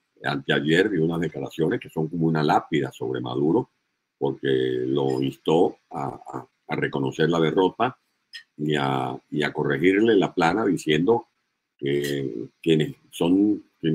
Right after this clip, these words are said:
quienes pierden elecciones se van con un baño de voto y no con un baño de sangre. El expresidente Fernández de Argentina, del grupo este de los Kirchner, también ha, eh, este, exhortado a Maduro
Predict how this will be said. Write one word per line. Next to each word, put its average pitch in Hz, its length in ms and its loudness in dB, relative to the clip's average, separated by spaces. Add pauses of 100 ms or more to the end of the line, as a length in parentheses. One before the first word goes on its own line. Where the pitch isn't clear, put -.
quienes 76 280 0
pierden 127 400 6
elecciones 95 480 2
se 95 80 -2
van 85 240 0
con 98 140 2
un 95 140 2
baño 92 280 2
de 87 80 6
voto 80 280 2
y 92 40 2
no 73 160 -2
con 73 160 0
un 73 120 -4
baño 69 500 -4
de 62 100 -4
sangre. 104 480 0 (500)
El 95 140 4
expresidente 95 800 2
Fernández 95 640 0
de 78 80 -4
Argentina, 90 720 2 (520)
del 73 200 -2
grupo 87 580 4
este 87 180 -4
de 80 120 4
los 78 180 -2
Kirchner, 104 500 0 (440)
también 90 640 2 (520)
ha, 92 600 0 (220)
eh, 73 440 -4
este, - 500 -8 (320)
exhortado 95 680 2
a 101 40 2
Maduro 90 500 2